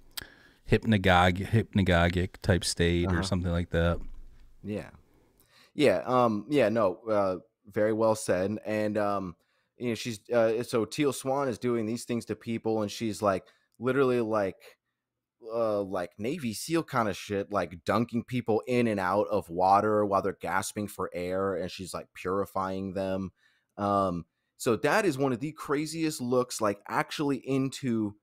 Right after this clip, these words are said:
Speaker 2: the inner workings of a cult. You see Teal Swan breaking people down. Um, you know, other than that, we have, um,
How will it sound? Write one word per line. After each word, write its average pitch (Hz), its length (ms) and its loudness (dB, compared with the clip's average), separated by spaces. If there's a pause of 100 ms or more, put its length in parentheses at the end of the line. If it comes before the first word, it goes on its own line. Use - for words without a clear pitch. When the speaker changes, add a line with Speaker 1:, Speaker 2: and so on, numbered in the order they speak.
(120)
Speaker 2:
the 113 180 -8
inner 135 220 0
workings 120 480 0
of 104 80 -4
a 101 60 -2
cult. - 420 -2
You 104 80 -6
see 113 220 -8
Teal 113 280 -4
Swan 104 460 -4
breaking 101 440 -4
people 104 340 -8
down. 90 480 -4 (500)
Um, 98 440 0
you 110 140 0
know, 92 140 2
other 131 300 2
than 123 260 0
that, 110 340 -2 (220)
we 107 200 -4
have, 101 500 0 (400)
um, 101 240 0